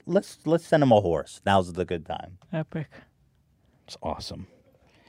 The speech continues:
Speaker 1: It keeps going. The court, Keemstar, there's, there's, there's not enough shit going on in the world. So here's Keemstar sending me a horse again on the next day.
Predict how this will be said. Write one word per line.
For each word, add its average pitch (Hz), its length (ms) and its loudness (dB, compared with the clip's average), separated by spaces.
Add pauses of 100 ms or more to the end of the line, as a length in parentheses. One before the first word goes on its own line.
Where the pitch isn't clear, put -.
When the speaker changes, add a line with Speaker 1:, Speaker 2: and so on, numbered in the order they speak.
(380)
Speaker 1:
It 110 80 2
keeps - 280 -2
going. 117 420 2 (500)
The - 100 -12
court, 127 460 2
Keemstar, 156 880 6
there's, 127 400 4
there's, - 380 -8 (180)
there's 113 220 -6
not 123 180 0
enough 120 200 -2
shit 107 240 -2
going 92 220 -4
on 90 160 -6
in 87 60 -8
the 82 80 -10
world. 85 320 -10 (640)
So - 180 -12
here's 90 260 -8
Keemstar 78 800 -8 (1120)
sending 85 300 -10
me 76 80 -10
a 73 80 -12
horse - 560 -14
again 85 300 -12 (100)
on 87 120 -10
the 82 80 -10
next 76 280 -14
day. - 220 -16